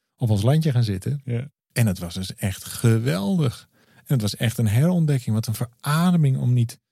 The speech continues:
Speaker 1: met vliegtuigen en, en, en ik bedoel, dat klinkt allemaal heel decadent als ik het zo, zo zeg. Zo bedoel ik het helemaal niet. Maar een,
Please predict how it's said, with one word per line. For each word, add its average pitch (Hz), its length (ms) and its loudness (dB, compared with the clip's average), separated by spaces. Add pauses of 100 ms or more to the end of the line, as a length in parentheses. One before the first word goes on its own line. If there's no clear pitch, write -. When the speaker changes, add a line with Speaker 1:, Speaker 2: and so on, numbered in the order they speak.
(220)
Speaker 1:
met 127 200 0
vliegtuigen 117 640 -2
en, 117 300 0
en, 117 380 -2 (400)
en 117 260 -2
ik 113 100 -6
bedoel, 113 160 0
dat 107 120 0
klinkt 120 220 0
allemaal 104 180 0
heel 110 100 0
decadent 117 380 0
als 104 120 -2
ik 107 60 -6
het 95 120 -4
zo, - 180 -6
zo - 200 -4
zeg. 104 120 -4
Zo 113 100 -2
bedoel 127 180 0
ik 151 80 2
het - 80 -16
helemaal 98 220 -2
niet. 117 140 -6
Maar 113 180 -2
een, 117 200 -2